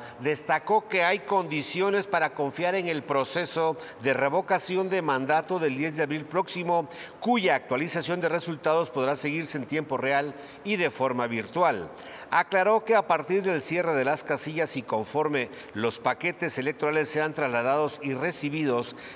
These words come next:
en los trescientos consejos distritales del I N E, iniciará el cómputo legal de los votos, mismo que será visible para la ciudadanía a través de un sistema que se actualizará en tiempo real. El I N E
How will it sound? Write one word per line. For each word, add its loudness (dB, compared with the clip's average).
en 0
los 0
trescientos -2
consejos -2
distritales -2
del -2
I -2
N 0
E, -4
iniciará 0
el 2
cómputo 0
legal 4
de 0
los 0
votos, 2
mismo -2
que -6
será 0
visible -4
para 0
la 4
ciudadanía 2
a 4
través 2
de 2
un 4
sistema -2
que -4
se -2
actualizará 2
en -2
tiempo -2
real. 2
El 0
I 2
N 2
E -4